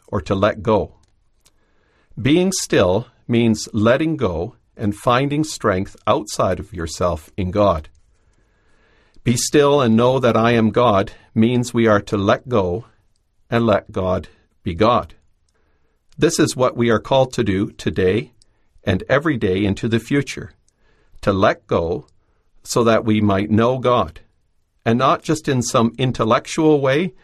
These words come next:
but by living in a relationship with him. It means that we get rid of the clutter that prevents us from doing so.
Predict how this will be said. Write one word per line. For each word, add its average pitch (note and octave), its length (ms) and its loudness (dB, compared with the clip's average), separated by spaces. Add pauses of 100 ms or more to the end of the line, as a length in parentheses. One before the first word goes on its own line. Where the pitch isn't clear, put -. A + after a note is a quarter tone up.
(440)
but A#2+ 140 2
by A2 160 2
living D#3 340 2
in C3 120 0
a A#2 40 0
relationship A#2 760 -2
with A#2 160 0
him. E2 260 -4 (920)
It D#3 160 0
means E3 340 2
that - 160 0
we B2+ 140 0
get A#2 240 0
rid B2 260 2
of C3+ 160 0
the A2 100 -6
clutter F#2 520 -2
that F#2 200 -6
prevents B2 520 -2
us F#2 140 -2
from G2 220 -4
doing B2 320 0
so. - 300 -10